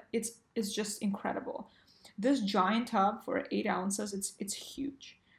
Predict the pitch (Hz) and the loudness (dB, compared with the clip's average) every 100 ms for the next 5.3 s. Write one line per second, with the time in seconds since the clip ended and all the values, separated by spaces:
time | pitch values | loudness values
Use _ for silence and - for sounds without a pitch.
0 | _ _ 202 190 190 190 214 220 - 220 | _ _ 2 2 2 0 0 0 -2 -2
1 | 208 202 - - - - - - - - | -2 -2 -4 -4 -6 -6 -8 -10 -12 -10
2 | - 220 - 302 311 302 302 311 320 320 | -10 -10 -6 -2 -2 0 0 0 -2 -4
3 | - 220 226 214 208 202 240 233 233 233 | -8 -6 -4 -2 -4 -6 -6 -6 -8 -8
4 | 233 226 - 226 233 - 190 - 214 254 | -8 -8 -6 -4 -4 -6 -6 -2 -2 0
5 | 254 - | -2 -6